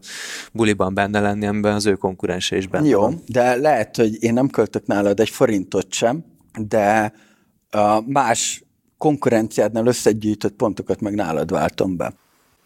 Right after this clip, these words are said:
Speaker 1: Hát,
Speaker 2: Itt, itt meg
Speaker 1: simán. Egyébként vannak erre Magyarországon is próbálkozások, hogy ilyen,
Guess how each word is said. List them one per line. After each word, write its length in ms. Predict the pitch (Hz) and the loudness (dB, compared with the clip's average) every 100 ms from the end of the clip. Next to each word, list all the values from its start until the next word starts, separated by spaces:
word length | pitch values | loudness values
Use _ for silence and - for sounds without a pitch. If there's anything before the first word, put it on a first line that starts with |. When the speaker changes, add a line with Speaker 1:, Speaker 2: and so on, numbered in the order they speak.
| _ - - - | _ -10 -10 -4
Speaker 1:
Hát, 180 | 196 | 0
Speaker 2:
Itt, 160 | 127 - - | 0 0 -2
itt 100 | 120 | 0
meg 100 | 120 | 2
Speaker 1:
simán. 420 | 143 104 95 117 - | 0 2 0 -2 -4
Egyébként 460 | 76 120 123 135 | -2 -2 0 0
vannak 260 | 165 113 113 | 0 0 0
erre 380 | 104 107 101 90 - | 0 2 0 -4 -10
Magyarországon 720 | 117 117 110 95 - 101 98 | -4 0 2 0 0 0 0
is 100 | 101 | -4
próbálkozások, 760 | - 92 90 - - 95 - | -2 0 0 0 -2 0 -2
hogy 160 | - 98 | -2 0
ilyen, 300 | 95 95 | 2 2